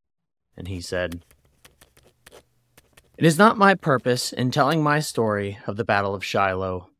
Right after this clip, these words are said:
to say anything that will add to this volume of discussion. My age at the time was but eighteen, and my position that of a common soldier in the ranks. It would therefore be foolish in me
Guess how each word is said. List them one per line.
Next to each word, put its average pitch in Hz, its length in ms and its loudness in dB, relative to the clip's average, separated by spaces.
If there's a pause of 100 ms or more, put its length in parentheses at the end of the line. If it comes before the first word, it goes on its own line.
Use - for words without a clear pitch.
to - 80 -6
say 135 300 -2 (100)
anything 165 640 0
that 123 140 0
will 113 180 -2
add 147 320 4
to 117 80 -4
this 117 220 -2
volume 113 340 2
of 98 140 -6
discussion. 104 560 -6 (840)
My 98 220 2
age 101 320 0
at - 60 -10
the 104 60 -10
time 113 360 -2
was 104 160 -2
but 120 200 0
eighteen, 135 600 0 (480)
and 123 80 -2
my 151 140 4
position 180 640 0
that 175 300 4
of 123 140 -2
a 120 60 -2
common 151 380 2
soldier 131 540 0
in 117 260 -2
the 110 80 -2
ranks. - 520 -6 (800)
It 151 120 2
would 143 200 0
therefore 156 460 4
be 160 160 0
foolish 160 600 0
in 98 160 -6
me 98 300 -6